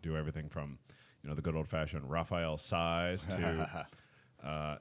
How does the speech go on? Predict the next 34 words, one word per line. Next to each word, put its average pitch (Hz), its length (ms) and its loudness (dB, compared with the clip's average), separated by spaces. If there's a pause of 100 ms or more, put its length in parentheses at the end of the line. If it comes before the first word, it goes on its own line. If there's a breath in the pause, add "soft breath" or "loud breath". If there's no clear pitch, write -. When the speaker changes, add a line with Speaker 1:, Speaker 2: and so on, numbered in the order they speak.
Speaker 1:
General 107 360 -4
Kwan's 113 540 -2
knife, 107 400 2
otherwise 82 360 0
known 85 160 -2
as 82 120 -2
a 78 100 0
gigantic 117 960 -2
fuck-off 147 420 -2
sword 107 680 2
on 98 200 2
a 78 40 0
stick. - 480 -2
Speaker 2:
<laughs> 147 1500 8
Wait, 147 200 8
Ge-, - 100 -4
what, 127 420 2
General 135 220 4
Kwan? 117 340 0 (500)
Speaker 1:
Hmm? 139 120 4 (220)
Speaker 2:
What 127 100 4
am 127 40 8
I 117 40 10
thinking 90 220 0
of? - 80 -10 (1120 soft breath)
Speaker 1:
Uh, 98 640 8 (200)
the 98 120 -2 (200)
legend 98 420 4
of 90 160 6
General 90 480 2
Kwan 104 600 -2
is 95 240 2
that 87 200 2
he 82 200 -2